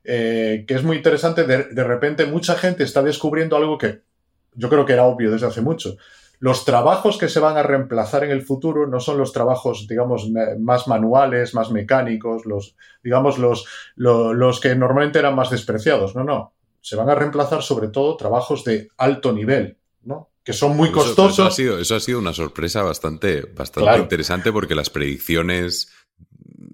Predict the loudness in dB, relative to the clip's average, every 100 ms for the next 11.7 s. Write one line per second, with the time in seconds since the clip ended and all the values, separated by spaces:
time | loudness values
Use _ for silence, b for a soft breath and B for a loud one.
0 | -16 -12 -8 -4 -2 0 -2 -4 -6 -4
1 | -4 -4 -6 -4 -4 -4 -6 -4 -6 -4
2 | -2 -2 -2 -6 -4 -4 -4 -4 -2 -2
3 | -2 -2 -2 -2 0 0 -2 -4 -6 B
4 | B -14 -8 -2 0 0 0 -2 0 -2
5 | -2 0 0 0 -2 -2 -2 -2 -2 -6
6 | b b -6 -2 -2 0 -2 0 -2 0
7 | -2 -2 0 -2 -2 -4 -6 -8 -4 -2
8 | -2 -6 -8 -4 -4 -4 -4 -6 -6 -10
9 | -6 -4 -2 -2 0 0 -2 -4 -6 -8
10 | -6 -8 -8 B B B B B _ -4
11 | -2 0 2 0 -2 _